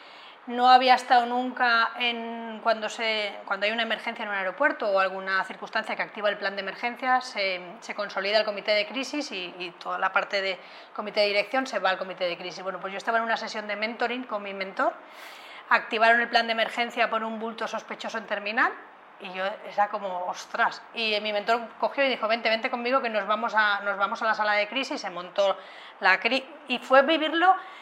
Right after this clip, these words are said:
como espectadora, pero, pero desde dentro. Y lo recuerdo, además recuerdo en esos diarios de aprendizaje que hacemos al final de cada sesión,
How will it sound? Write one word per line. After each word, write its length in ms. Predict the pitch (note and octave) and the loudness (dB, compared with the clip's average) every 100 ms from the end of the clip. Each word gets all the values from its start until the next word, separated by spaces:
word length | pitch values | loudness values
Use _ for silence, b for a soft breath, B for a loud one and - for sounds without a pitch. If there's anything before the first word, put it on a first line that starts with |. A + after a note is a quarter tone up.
| B - | B 0
como 220 | B3 A3+ | 2 4
espectadora, 800 | A3 - G#3+ - G#3+ A#3 D#4 F4 | 4 2 -2 2 4 6 6 4
pero, 300 | D4 A3+ G#3 - | 4 4 2 2
pero 160 | A3 G3 | 2 4
desde 300 | G3 G3 G3 | 4 2 0
dentro. 440 | B3 D#4 C#4+ G3 G#3 | 0 0 0 0 0
Y 100 | A3+ | -4
lo 320 | G#3 G#3 G#3 | -4 0 2
recuerdo, 540 | G3+ G#3 A#3 B3 C#4 | 2 0 2 4 6
además 440 | C4+ A#3 A#3+ B3 B3 | 6 4 0 -2 -4
recuerdo 360 | A#3 A3+ A#3 B3+ | -4 -2 0 0
en 100 | A#3+ | -2
esos 300 | A#3+ A#3+ - | -4 -6 -2
diarios 340 | B3 A#3 A#3+ | 2 4 4
de 40 | A#3 | 0
aprendizaje 580 | A#3 G#3+ - G#3+ - | -2 -6 -2 -2 -2
que 80 | A#3 | -4
hacemos 320 | G3+ A3+ A3 | -4 -4 -4
al 120 | G#3+ G#3 | -4 -4
final 320 | G#3 G#3+ A3 | -6 -6 -4
de 100 | G#3+ | -2
cada 220 | G#3+ G#3 | 0 0
sesión, 500 | - - A3+ A#3+ D4 | -2 -8 -4 -2 -4